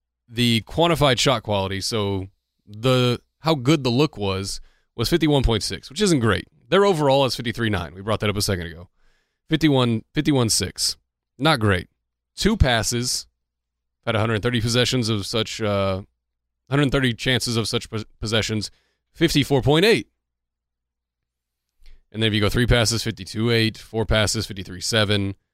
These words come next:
five passes, fifty-two nine, six passes, it starts falling off. <laughs> I don't know why they get bored <laughs> they just kinda get bored after five passes, and they're just like, "Ah, whatever."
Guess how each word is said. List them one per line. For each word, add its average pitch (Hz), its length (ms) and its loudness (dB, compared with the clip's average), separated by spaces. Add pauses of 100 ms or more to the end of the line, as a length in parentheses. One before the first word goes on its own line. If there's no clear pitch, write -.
(300)
five 104 220 0
passes, 104 400 0
fifty-two 98 400 -8
nine, 95 520 -2
six 127 220 -4
passes, 101 420 0
it 104 80 -8
starts 104 240 -4
falling 95 340 -2
off. - 240 -10
<laughs> - 20 -4
I - 40 2
don't 156 140 2
know 135 120 4
why 117 220 2
they 127 140 2
get 107 240 -4
bored 101 360 0
<laughs> - 240 -4 (460)
they 156 80 -2
just 147 140 0
kinda 165 180 2
get 139 160 2
bored 123 220 4
after 113 200 0
five 110 280 2
passes, 110 400 2
and 110 80 0
they're 104 120 2
just 101 120 0
like, 107 160 0
"Ah, 139 360 2
whatever." 120 480 -8